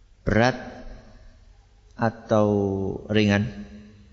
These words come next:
Berat atau ringan? Berat.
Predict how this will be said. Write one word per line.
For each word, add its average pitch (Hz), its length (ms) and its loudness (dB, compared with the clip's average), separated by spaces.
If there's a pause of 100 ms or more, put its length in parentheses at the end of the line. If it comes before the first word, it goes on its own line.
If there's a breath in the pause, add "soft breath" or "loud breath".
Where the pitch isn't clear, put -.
(1300)
Berat 127 240 4
atau 120 80 2
ringan? 131 320 4 (1120)
Berat. 190 320 2